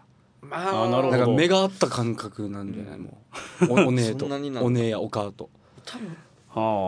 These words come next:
Speaker 1: もう見てもそのレベルにもいかない気がするやつさ、俺、多分。
Speaker 3: あ、何も感じない。
Speaker 1: うん。
Speaker 2: うん。
Speaker 1: へえ、へえとも思わない。
Speaker 2: まあ、でも僕も、
Speaker 3: うん。
Speaker 2: まあ、姉がいるんですけど、
Speaker 3: おう。
Speaker 1: うん。
Speaker 2: まあ、乳首は、
Speaker 1: 純子、
Speaker 2: うん、いいよ、名前出さんでや。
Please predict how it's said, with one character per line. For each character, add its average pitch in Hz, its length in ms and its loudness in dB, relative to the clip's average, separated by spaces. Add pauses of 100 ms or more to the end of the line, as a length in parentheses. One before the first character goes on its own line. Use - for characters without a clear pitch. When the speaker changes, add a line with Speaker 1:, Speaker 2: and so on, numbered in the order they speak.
Speaker 1:
も 135 100 0
う 139 40 0
見 208 120 0
て - 280 2
も 139 200 2
そ - 260 2
の 247 160 0 (140)
レ 190 160 4
ベ 262 140 0
ル 269 100 -4
に 269 100 -2
も 240 140 0
い 208 80 -2
か 165 100 0
な 127 80 0
い 127 80 -2
気 117 120 -6
が 104 60 -2
す 95 100 -6
る 87 40 -10
や 85 60 -8
つ - 80 -10
さ、 82 80 -6
俺、 82 120 -8
多 - 280 -8
分。 80 160 -10
Speaker 3:
あ、 110 100 -2
何 131 220 0
も 165 220 2
感 135 220 -2
じ 117 120 -2
な 101 120 -6
い。 - 80 -14
Speaker 1:
う 117 60 -2
ん。 101 80 0
Speaker 2:
う 131 40 4 (500)
ん。 113 80 -4
Speaker 1:
へ 151 360 0
え、 143 40 -8
へ 156 240 0
え 202 80 0
と 131 140 -2
も 90 220 -8
思 101 200 -8
わ 80 80 -10
な 73 80 -12
い。 80 120 -18 (120)
Speaker 2:
ま 127 80 -2
あ、 - 20 2
で 131 80 4
も 139 60 2
僕 214 300 2
も、 285 280 4
Speaker 3:
う 123 180 0
ん。 - 40 2
Speaker 2:
ま 151 280 6
あ、 175 60 6
姉 202 100 4
が 190 60 4
い 185 80 4
る 170 80 4
ん 170 60 4
で 147 80 4
す - 80 -4
け 139 60 6
ど、 165 260 8
Speaker 3:
お - 20 -2
う。 113 60 -2
Speaker 1:
う - 20 2
ん。 104 160 -2 (160)
Speaker 2:
ま - 60 -2
あ、 - 20 2
乳 240 180 4
首 285 360 6
は、 156 180 8
Speaker 1:
純 151 100 4
子、 180 80 4
Speaker 2:
う 185 40 4
ん、 190 60 4
い 294 120 4
い - 20 10
よ、 339 120 10
名 254 100 8
前 226 140 10
出 226 120 8
さ 247 120 8
ん - 20 10
で - 80 12
や。 - 220 10